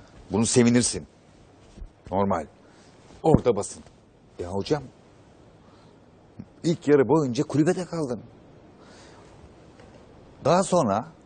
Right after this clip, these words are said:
Galatasaray, ö-, oyun üstünlüğünü ve skor üstünlüğünü, yani golü bulana kadar, golü bu-, buldu hatta, bulduktan sonra da biraz daha gelmeye başladı. Oyunda kim var? Yasin var, Sinan var, Bulut, şey var,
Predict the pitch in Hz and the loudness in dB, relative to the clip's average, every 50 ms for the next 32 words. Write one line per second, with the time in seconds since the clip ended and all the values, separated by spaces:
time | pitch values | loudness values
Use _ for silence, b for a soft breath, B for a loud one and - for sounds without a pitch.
0 | - - _ - - - - - - - - - - - 120 143 165 185 170 - | -20 -20 _ -20 -20 -20 -20 -20 -20 -20 -20 -6 0 2 2 2 2 0 -2 -2
1 | 165 151 135 104 - - - _ _ _ _ _ - - - - _ _ - - | 0 0 0 0 0 -4 -10 _ _ _ _ _ -20 -20 -20 -20 _ _ -20 -20
2 | _ - - - - - - - - - - _ - - - - 113 120 147 190 | _ -8 -8 -8 -8 -8 -16 -20 -20 -20 -20 _ -20 -8 0 2 4 6 6 6
3 | 180 156 131 120 - - - 120 117 110 110 110 110 110 104 101 98 - - - | 4 0 -6 -10 -10 -6 -4 -2 -2 -2 -2 -2 0 2 2 2 2 0 -4 -18
4 | - - - - - - - - - - - - - 175 196 175 135 113 - - | -20 -20 -20 -20 -20 -20 -20 -20 -12 -10 -4 2 4 6 6 4 2 -4 -10 -10
5 | - 110 101 95 87 95 95 95 85 - 107 123 156 156 156 147 120 98 85 82 | -8 -6 -6 -6 -4 -4 -4 0 2 4 6 6 6 6 4 2 0 -2 -4 -6
6 | - 90 80 85 92 - - - - - 98 117 123 127 113 - - - - - | -10 -12 -12 -12 -14 -14 -16 -12 -6 -4 -2 -2 -2 -4 -6 -8 -12 -20 -20 -18
7 | - 95 95 104 107 107 110 175 147 147 139 - - 104 98 87 80 B B B | -12 -8 -6 -6 -2 0 2 2 2 0 -2 -4 -4 -2 -2 -2 -4 B B B
8 | B B B B 98 104 104 101 113 - 180 185 165 - 131 120 92 85 90 87 | B B B B -6 -6 -6 -6 -4 0 0 0 0 0 -2 -4 -2 0 0 0
9 | 92 90 80 - 87 85 82 80 82 80 80 80 82 82 80 78 76 - - 92 | 0 0 0 -2 -4 -4 -2 -2 -4 -4 -4 -4 -4 -4 -4 -4 -6 -6 -8 -8
10 | 85 - - - - - 127 131 147 160 160 143 - - - 151 131 98 85 85 | -8 -8 -12 -8 -2 2 2 2 2 2 0 -2 -2 -2 -2 -2 -2 0 0 2
11 | 98 113 117 - - 151 156 165 151 - - - - - - - - - - - | 2 0 0 0 -4 -4 -2 -2 -4 -4 -6 -12 -20 -20 -20 -20 -20 -20 -20 -20
12 | - - - - - 107 110 127 143 156 156 165 147 - - - - - - - | -20 -16 -10 -6 -2 0 0 0 0 0 -2 -2 -2 -4 -8 -18 -20 -20 -20 -20
13 | - - - - - - - 101 95 104 117 135 147 - - - - - - - | -20 -20 -20 -20 -20 -16 -8 -2 0 2 2 0 -2 -6 -10 -20 -20 -18 -16 -8
14 | - - 123 131 131 113 120 123 | -2 0 2 2 2 2 0 -2